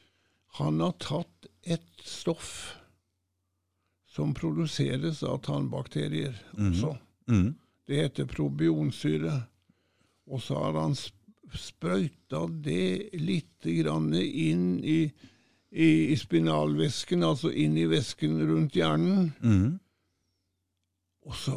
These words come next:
Speaker 1: har rotta blitt autistisk.
Speaker 2: Mhm.
Speaker 1: Endra helt oppførsel.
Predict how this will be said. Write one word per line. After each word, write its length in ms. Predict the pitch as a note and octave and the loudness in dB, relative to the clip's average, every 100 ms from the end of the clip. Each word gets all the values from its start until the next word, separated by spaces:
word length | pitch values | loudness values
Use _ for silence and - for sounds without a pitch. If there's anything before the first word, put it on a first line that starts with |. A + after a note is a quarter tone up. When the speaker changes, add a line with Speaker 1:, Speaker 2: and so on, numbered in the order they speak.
| D#3 | -2
Speaker 1:
har 80 | D3 | -2
rotta 500 | E3+ - _ D3+ - | -4 -6 _ -10 -8
blitt 500 | E3+ - C#3 - C#3+ | -8 -8 -8 -6 -4
autistisk. 880 | D#3+ - C#3+ A#2 - F3 E3 - - - - | -4 -2 -2 -2 -4 -6 -6 -10 -12 -14 -4
Speaker 2:
Mhm. 320 | G2+ F2+ C#2 - _ _ _ _ _ - | 0 0 0 -10 _ _ _ _ _ -2
Speaker 1:
Endra 560 | E3+ F3 D3 C3+ D3 D3+ | 2 4 4 2 2 2
helt 680 | C3 - C#3+ D#3 F3+ F3 E3 | 0 0 2 4 4 2 0
oppførsel. 760 | D3+ - D#3 C3+ - F3+ E3 | -2 -2 -2 -2 -4 -2 -4